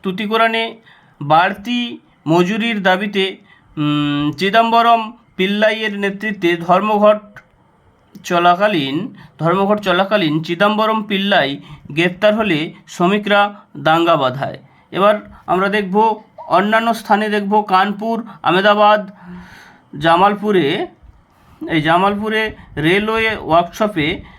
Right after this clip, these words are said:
ধর্মঘটের দ্বারা শ্রমিকরা আন্দোলনকে সমর্থন জানায়। এবার আমরা চলে আসব মূল্যায়নে।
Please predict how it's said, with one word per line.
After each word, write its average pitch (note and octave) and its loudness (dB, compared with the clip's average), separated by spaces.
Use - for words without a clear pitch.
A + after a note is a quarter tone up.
ধর্মঘটের G#3 2
দ্বারা G#3+ 4
শ্রমিকরা F#3+ 2
আন্দোলনকে G#3 -2
সমর্থন F3+ 2
জানায়। A2+ -4
এবার F#3+ 4
আমরা G#3 2
চলে G#3 -2
আসব G#3 2
মূল্যায়নে। G#3+ 0